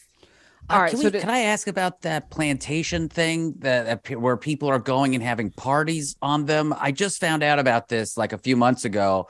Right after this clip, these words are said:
Speaker 2: I went to an office and someone told me that they had, they went to one of these things. There was, like, a party there or, like, some sort of wedding party there. And I was like, "I'm sorry, I don't understand." There, you can do a party at a place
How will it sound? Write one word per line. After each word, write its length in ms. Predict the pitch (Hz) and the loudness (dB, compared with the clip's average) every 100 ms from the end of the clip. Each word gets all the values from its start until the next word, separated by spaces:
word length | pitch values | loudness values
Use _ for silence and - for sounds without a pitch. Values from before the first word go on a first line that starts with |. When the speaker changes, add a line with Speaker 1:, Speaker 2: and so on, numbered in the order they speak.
| - - _ | -12 -20 _
Speaker 2:
I 80 | 104 | -2
went 200 | 123 120 | 0 2
to 100 | 123 | 2
an 60 | |
office 440 | 113 110 113 113 - | 4 4 2 0 -2
and 100 | 104 | -2
someone 300 | 113 107 104 | 0 2 0
told 180 | 110 107 | 0 2
me 100 | 104 | 2
that 140 | 101 | 2
they 160 | 101 98 | 2 2
had, 340 | 101 107 101 | 2 2 0
they 120 | 113 | -2
went 340 | 101 98 107 - | -2 0 0 -2
to 420 | - 107 101 98 - | -2 0 0 -2 -2
one 180 | 104 | 0
of 100 | 98 | 0
these 220 | 87 92 - | -2 -4 -2
things. 400 | 104 95 92 - | -2 -2 -4 -4
There 120 | 92 | -4
was, 160 | 92 | -4
like, 120 | 95 90 | -4 -6
a 60 | |
party 380 | 82 107 101 98 | -2 2 2 2
there 440 | 87 90 87 85 - - _ - | -2 -2 0 -2 -6 -16 _ -6
or, 100 | 98 | -2
like, 200 | 95 - | -2 -2
some 180 | 104 | -6
sort 160 | 92 101 | -2 -4
of 100 | 85 | 0
wedding 300 | 101 101 98 | 2 2 0
party 400 | 92 87 87 87 | 0 0 0 -4
there. 400 | 85 82 78 78 _ - _ | -4 -4 -4 -8 _ -20 _
And 100 | 110 | -2
I 40 | 110 | 0
was 180 | 104 120 | 0 2
like, 240 | 107 - - | 0 -2 -2
"I'm 140 | 123 | 0
sorry, 400 | 110 127 107 101 90 - _ _ _ - 110 - | 4 6 6 4 0 -10 _ _ _ -18 -14 -2
I 100 | 127 | 2
don't 280 | 127 120 113 | 4 2 0
understand." 680 | 113 104 - 110 92 67 - _ - | -4 -4 -2 0 0 -6 -16 _ -10
There, 240 | 101 113 113 | 2 4 4
you 260 | 110 117 | 4 2
can 160 | 110 117 | 2 2
do 220 | 123 139 | 4 4
a 60 | 101 | 4
party 640 | - 147 147 170 185 185 _ _ _ - | 2 4 4 2 -4 -8 _ _ _ 0
at 140 | 123 | 2
a 60 | 120 | 2
place 580 | 135 143 160 165 - | 4 2 2 -2 -10